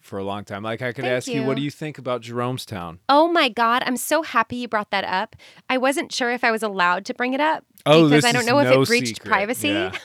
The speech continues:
Speaker 1: No
Speaker 2: I honestly
Speaker 1: secret at
Speaker 2: wasn't
Speaker 1: all.
Speaker 2: sure, but I
Speaker 1: The
Speaker 2: really wanted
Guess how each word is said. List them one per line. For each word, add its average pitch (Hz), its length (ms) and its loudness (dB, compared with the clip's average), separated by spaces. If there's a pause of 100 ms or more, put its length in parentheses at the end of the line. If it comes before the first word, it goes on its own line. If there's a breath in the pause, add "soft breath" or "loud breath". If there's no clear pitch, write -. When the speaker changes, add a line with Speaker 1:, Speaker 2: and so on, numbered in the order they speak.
(340 loud breath)
Speaker 1:
No 220 100 -6
Speaker 2:
I 285 140 0
honestly 311 300 -4
Speaker 1:
secret - 20 -4
at 285 120 -4
Speaker 2:
wasn't 180 180 -10
Speaker 1:
all. 180 60 -8
Speaker 2:
sure, 220 280 -10
but 220 200 -8
I 226 40 -6
Speaker 1:
The 226 60 -8
Speaker 2:
really 202 200 2
wanted 170 200 8